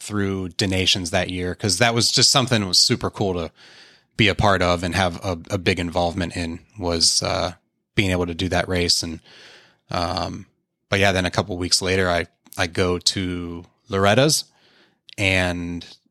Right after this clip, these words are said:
my dad was there. And my dad, as soon as I got to the track,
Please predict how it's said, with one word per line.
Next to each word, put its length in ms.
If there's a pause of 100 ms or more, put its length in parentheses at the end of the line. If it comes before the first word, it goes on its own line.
(360)
my 160
dad 340
was 160
there. 200
And 80
my 100
dad, 520
as 120
soon 140
as 80
I 80
got 340
to 500
the 80
track, 420